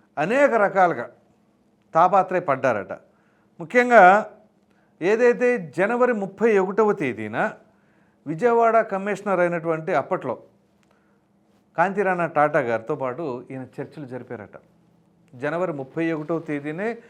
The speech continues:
పిఎస్ఆర్ ఆంజనేయులు, ఇంటెలిజెన్స్ చీఫ్గా ఉన్నటువంటి పిఎస్ఆర్ ఆంజనేయులు, మరి కాంతిరాణా టాటా గారితో చర్చలు జరిపారు. ఎప్పుడు? జనవరి ముప్పై ఒకటవ తేదీన. జనవరి ముప్పై ఒకటవ తేదీన చర్చలు,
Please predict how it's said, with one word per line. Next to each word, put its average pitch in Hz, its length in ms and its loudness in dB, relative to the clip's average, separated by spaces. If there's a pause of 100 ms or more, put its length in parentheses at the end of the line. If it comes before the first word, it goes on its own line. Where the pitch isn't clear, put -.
(380)
పిఎస్ఆర్ 170 480 -2
ఆంజనేయులు, 151 400 -4
ఇంటెలిజెన్స్ 160 560 -10
చీఫ్గా 143 200 -8
ఉన్నటువంటి 139 440 -10
పిఎస్ఆర్ 131 500 -8
ఆంజనేయులు, 139 640 -8 (880)
మరి 180 160 -4
కాంతిరాణా 185 520 -4
టాటా 165 340 0
గారితో 160 480 -6
చర్చలు 170 200 -10
జరిపారు. 147 280 -6
ఎప్పుడు? 175 280 -6
జనవరి 160 360 -4
ముప్పై 147 280 -8
ఒకటవ 156 200 -6
తేదీన. 120 320 -10 (580)
జనవరి 185 360 0
ముప్పై 151 300 -2
ఒకటవ 190 200 0
తేదీన 185 280 -4 (120)
చర్చలు, 202 320 -6